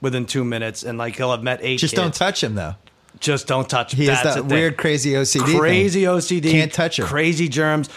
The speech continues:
Speaker 1: Purell hasn't worked on him in, like, fifteen years
Speaker 2: Right.
Speaker 1: because he used so much of it.
Speaker 2: He's just pouring gasoline on his hands.
Speaker 1: He's done the fist bump thing. Like,
Speaker 2: Yeah.
Speaker 1: when history is rewritten, he'll have invented it. He didn't, but,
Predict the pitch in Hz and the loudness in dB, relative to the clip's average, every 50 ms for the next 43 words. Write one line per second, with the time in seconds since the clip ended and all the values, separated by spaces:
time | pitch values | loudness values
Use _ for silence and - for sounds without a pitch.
0 | - - _ - - 165 165 151 156 170 180 185 175 170 175 160 170 151 156 160 | -20 -16 _ -4 0 2 2 4 4 4 4 4 2 2 0 0 0 0 0 0
1 | 151 - 156 147 143 147 147 143 139 131 127 120 - - - 170 160 165 - 156 | 0 0 0 0 0 2 0 0 0 0 -2 -4 -6 -4 -2 -2 -2 -2 -2 -2
2 | 147 131 135 131 131 127 127 143 143 139 139 135 120 131 131 127 131 127 113 - | 0 0 0 0 0 0 0 2 2 2 2 0 0 -2 -2 -2 -2 -4 -4 -4
3 | - 127 120 127 123 123 120 - 127 113 117 117 117 - 147 127 135 131 - - | -4 -2 -2 0 -2 -2 -2 -2 -4 -2 -2 -4 -2 -2 -2 0 -2 -2 -2 -2
4 | 175 165 143 127 143 139 139 139 - 139 127 131 131 123 120 113 110 104 - - | -2 -2 -2 -2 -2 -2 0 0 0 0 0 0 0 0 0 -2 -2 -2 -2 -2
5 | 123 110 98 90 - - 127 139 127 - 170 165 160 165 160 143 - - - 175 | -2 -2 -4 -6 -6 -4 -4 -2 -2 0 0 2 2 0 -2 -4 -4 -2 -2 -2
6 | 160 - - - 156 135 120 - - 139 127 120 120 131 - 147 151 156 - - | -2 -2 -2 -2 -2 -2 -2 -2 -2 -2 -2 0 0 -2 0 0 0 0 -2 -6
7 | - - 123 139 131 113 101 - 160 170 185 175 - 147 170 226 226 226 233 220 | -6 -2 0 0 0 0 -2 0 0 0 0 -2 -2 0 0 0 0 0 2 4
8 | 208 196 185 175 151 - - - 196 175 185 185 175 165 170 170 - 139 147 139 | 4 4 4 2 0 -4 -6 -4 0 2 2 4 4 4 2 2 0 0 -2 -2
9 | 135 - - - _ - 139 151 175 165 151 156 151 131 131 131 131 117 135 127 | -2 -4 -8 -12 _ -4 0 2 2 2 2 2 0 0 -2 -2 -2 0 0 -2
10 | 120 - 110 87 85 - - 120 151 165 151 175 175 147 127 120 110 - - 127 | -2 -4 -6 -8 -8 -6 -2 -2 0 2 2 2 2 2 0 -4 -6 -4 -2 0
11 | 120 120 117 - | 0 0 -2 -6